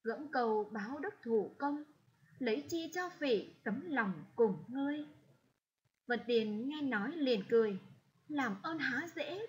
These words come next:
cho người trả ơn. Nay đà rõ đặng nguồn cơn, nào ai tính thiện sao hơn làm gì. Nhớ câu kiến ngãi bất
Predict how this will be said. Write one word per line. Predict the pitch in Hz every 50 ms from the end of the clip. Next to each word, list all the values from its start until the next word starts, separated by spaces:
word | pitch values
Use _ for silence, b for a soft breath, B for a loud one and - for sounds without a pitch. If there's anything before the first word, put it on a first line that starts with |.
| -
cho | - 370 381
người | 359 311 262 233 220 208 185 170 151
trả | - 254 240 208 160 -
ơn. | - 254 285 302 320 330 - - - - - _ _ _ _ _ _ _ _ _
Nay | 240 254 240 233 220
đà | 214 196 185 180 175 156 160 185
rõ | 208 202 - 320 349 285 226
đặng | 233 226 - 202 208 208
nguồn | 226 226 202 185 - -
cơn, | 285 285 302 302 330 320 - - _ _ _ _ _ _ _
nào | - 262 269 269 247 196 170
ai | - 269 320 320 -
tính | 302 269 320 440 466
thiện | 330 294 254 208 - - - - - -
sao | 349 339 339
hơn | 320 320 339 349 339 339 302
làm | 233 220 226 226 214 208 190
gì. | 185 - 233 220 208 190 180 - - _ _ _ _ _ _ _ _ _ _ -
Nhớ | 226 220 208 190 262 294 302
câu | 269 254 233 233 226 220 220 -
kiến | - 233 208 247 320 349
ngãi | 302 269 - - 339 381 370 359
bất | 370